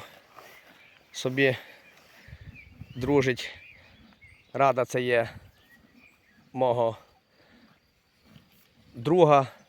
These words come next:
товариша. Кобила, він її придбав, і вона знаходиться у мене,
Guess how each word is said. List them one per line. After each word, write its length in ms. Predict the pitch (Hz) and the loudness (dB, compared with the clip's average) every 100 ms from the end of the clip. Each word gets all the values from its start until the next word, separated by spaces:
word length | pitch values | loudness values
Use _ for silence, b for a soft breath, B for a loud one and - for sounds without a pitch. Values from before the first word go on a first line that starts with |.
| - | -8
товариша. 640 | 123 147 151 131 - 123 - _ _ b b b b _ | 2 6 6 4 -2 -6 -6 _ _ b b b b _
Кобила, 400 | - 123 131 127 | -6 2 2 2
він 140 | 123 120 | -2 -4
її 140 | 120 | -8
придбав, 520 | 117 123 127 160 135 B - | -6 -4 2 4 2 B -16
і 60 | 113 | -10
вона 200 | 117 113 | -4 -4
знаходиться 500 | 110 120 110 - 117 | -2 -4 -6 -8 -4
у 40 | |
мене, 340 | 139 143 123 | 0 0 -2